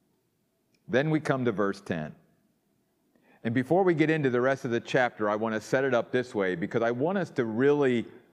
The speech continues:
in some way, capture where E-, where Jacob would have been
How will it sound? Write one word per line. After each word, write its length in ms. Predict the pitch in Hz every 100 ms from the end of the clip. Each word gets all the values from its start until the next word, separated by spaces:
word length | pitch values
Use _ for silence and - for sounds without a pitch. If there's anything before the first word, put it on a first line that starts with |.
| _ _ _ _ _ _ _ _ _ _ _ _ _ _
in 160 | 123 120
some 340 | - 170 180
way, 540 | 147 139 127 113 110 - - _ _ _ _ - _
capture 720 | - 170 156 - 143 110 101 - - _ _ _ _ _ _ -
where 380 | 127 139 131 -
E-, 120 | 151 160 -
where 180 | 120 123
Jacob 520 | - 147 160 131 -
would 120 | 113
have 180 | 104 87
been 360 | 117 113 95